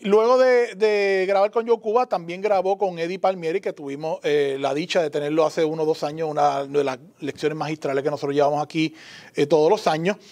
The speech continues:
Y Cheo, pues, cayó en una situación muy grave por el, el abuso, el uso de sustancias controladas, la heroína. Y, de hecho, había sido, eh, fue recurri-, eh, estuvo en rehabilitación en los hogares crea.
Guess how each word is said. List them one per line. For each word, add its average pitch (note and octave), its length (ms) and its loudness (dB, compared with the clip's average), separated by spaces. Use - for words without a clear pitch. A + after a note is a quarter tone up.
Y A3+ 220 2
Cheo, C4 420 4
pues, G#3+ 160 2
cayó A3 560 2
en G3 320 -4
una G#3+ 260 0
situación A3 760 -2
muy G#3+ 220 -2
grave G3 360 4
por F#3 220 -2
el, D#3+ 260 -4
el C#3 200 -4
abuso, G#3+ 400 0
el D3+ 260 0
uso C4 140 -4
de - 60 -4
sustancias E3 460 -6
controladas, G3 640 2
la C#3+ 100 2
heroína. D#3+ 440 -2
Y, E3 220 0
de D#3+ 100 6
hecho, A#3+ 200 2
había F3+ 240 4
sido, A#3+ 420 2
eh, D#3 340 4
fue F#3 200 2
recurri-, G#3 580 -2
eh, C3 480 -4
estuvo A#3+ 580 2
en G3 360 -2
rehabilitación F3 840 0
en F#3+ 80 -4
los E3 140 2
hogares D#3+ 400 0
crea. E3 400 2